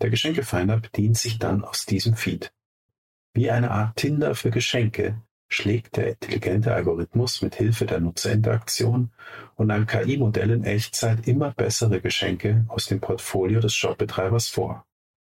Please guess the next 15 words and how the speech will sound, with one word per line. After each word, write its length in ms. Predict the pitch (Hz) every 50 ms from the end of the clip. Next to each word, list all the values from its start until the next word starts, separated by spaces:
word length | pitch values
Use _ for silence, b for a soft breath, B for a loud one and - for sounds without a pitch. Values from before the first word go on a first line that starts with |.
| B B B B B B B
So 160 | - - -
wird 160 | 143 139 107
für 80 | - -
den 160 | 92 92 -
Shop 320 | - - - 104 117 - -
die 100 | 117 110
Conversion 580 | 110 - 85 82 87 87 87 87 90 92 92
erhöht, 540 | 87 87 85 - 110 95 92 - - - - _ _ _ _ _ _ - -
der 140 | - 117 113
Nutzer 440 | 107 - - - - 95 104 110 110
hat 180 | 107 117 110 -
auch 140 | - -
noch 120 | 120 117 -
Spaß 320 | - - 92 - - -
dabei. 380 | - 95 - 87 85 85 -